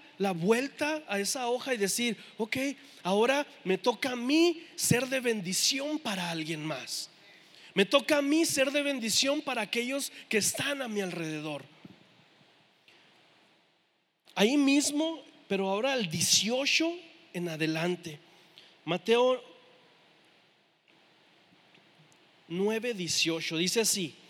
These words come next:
Mientras él les decía estas cosas, vino un hombre principal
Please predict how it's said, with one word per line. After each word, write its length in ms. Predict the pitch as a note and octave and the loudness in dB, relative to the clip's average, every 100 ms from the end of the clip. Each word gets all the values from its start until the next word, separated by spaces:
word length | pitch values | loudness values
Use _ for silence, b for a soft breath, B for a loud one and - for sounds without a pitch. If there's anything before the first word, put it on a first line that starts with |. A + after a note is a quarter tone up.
| B B B B B F3+ | B B B B B 4
Mientras 480 | G#3+ A3 A3 - | 4 4 0 4
él 160 | C4+ D#4+ | 4 4
les 160 | D#4 C4 | 2 -2
decía 400 | A3+ - A#3+ B3 | -2 -2 0 -2
estas 320 | A#3 C4+ B3+ | -2 -2 -2
cosas, 480 | - G#3 G3+ A#3+ G3+ | -2 -2 -2 -6 0
vino 240 | G3+ A#3+ | 2 2
un 160 | D4+ B3+ | 2 2
hombre 340 | A3 A3+ B3+ | -2 -2 -4
principal 720 | - C4 B3+ A#3 F#3 E3+ G3 | -4 -4 -4 -4 -2 -2 -2